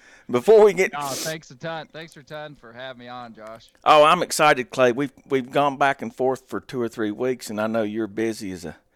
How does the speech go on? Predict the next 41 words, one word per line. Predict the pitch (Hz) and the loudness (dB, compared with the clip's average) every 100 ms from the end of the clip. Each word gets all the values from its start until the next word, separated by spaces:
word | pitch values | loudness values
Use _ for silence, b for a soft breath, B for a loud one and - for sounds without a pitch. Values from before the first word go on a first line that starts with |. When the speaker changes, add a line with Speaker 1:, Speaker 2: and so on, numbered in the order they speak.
| B B B B B B B B B _ _ | B B B B B B B B B _ _
Speaker 1:
one-legged | - 120 120 120 110 110 | -4 -2 2 0 0 -2
man | 117 110 | -4 -2
in | 98 | -4
a | |
butt-kicking | 95 117 - - 104 95 | -2 -2 -2 -6 -6 -6
contest. | 90 101 90 107 98 - - b b b b - | -6 -4 -4 -4 -4 -4 -14 b b b b -20
So, | 87 101 95 87 117 | -4 0 0 -2 -10
Speaker 2:
<laughs> | 104 | -12
Speaker 1:
and | 110 107 | -6 -4
I, | |
and | 113 113 | -2 0
I've | 117 127 | 2 2
been | 107 110 | 0 -4
going | 107 110 110 | -2 -2 -2
every | 101 | -6
direction | 92 101 101 - 95 | -4 -4 -4 -6 -10
too. | 120 110 | -6 -6
So | - | -2
I, | 101 104 95 | -2 -2 -2
I'm | 107 | -2
really | 110 101 | -4 -4
glad | 92 95 101 92 | -4 -2 -2 -4
to | |
get | 92 95 | -8 -4
on | 95 101 95 | -4 -4 -6
and, | 76 - b b b b | -10 -16 b b b b
and | 87 82 | -10 -4
talk | 107 95 | -2 -2
about | 98 98 | -2 -4
the | 87 | -4
things. | - 98 95 87 b b b b b _ _ _ | -6 -6 -6 -10 b b b b b _ _ _
Our | 113 131 | 2 4
listeners, | 123 147 - 120 98 - b b b b | 4 2 0 -4 -6 -12 b b b b
if | - | -10
you | 139 | 4
don't | 156 147 | 4 4
know | 139 139 | 2 2
Clay, | 113 123 110 107 | 2 2 4 4
Clay | - 131 131 | 0 0 2
is, | 110 92 | 0 -2
uh, | 92 87 76 | -4 -4 -4